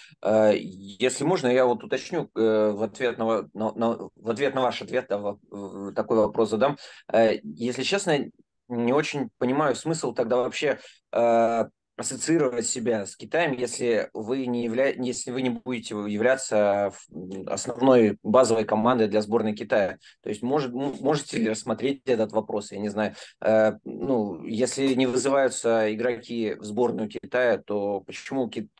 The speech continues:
Куньлунь китайский клуб, он же выступает в мытищах, и, и, ну, ну, я думаю, вы понимаете, да,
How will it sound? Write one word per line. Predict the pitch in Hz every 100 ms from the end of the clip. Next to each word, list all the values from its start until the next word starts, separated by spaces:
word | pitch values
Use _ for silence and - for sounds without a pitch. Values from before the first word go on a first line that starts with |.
| _
Куньлунь | 120 120 135
китайский | 113 110 127 -
клуб, | 113 139 -
он |
же | 104
выступает | 107 110 113 131 117
в |
мытищах, | 120 117 135 135 117 - _ _ _ _ 101
и, | 104 104 104
и, | 104 110 117 117 113 107
ну, | 117 110 95 - _
ну, | 104 127 104
я | 110 117
думаю, | 120 117
вы | 107
понимаете, | 113 117 98 104
да, | 107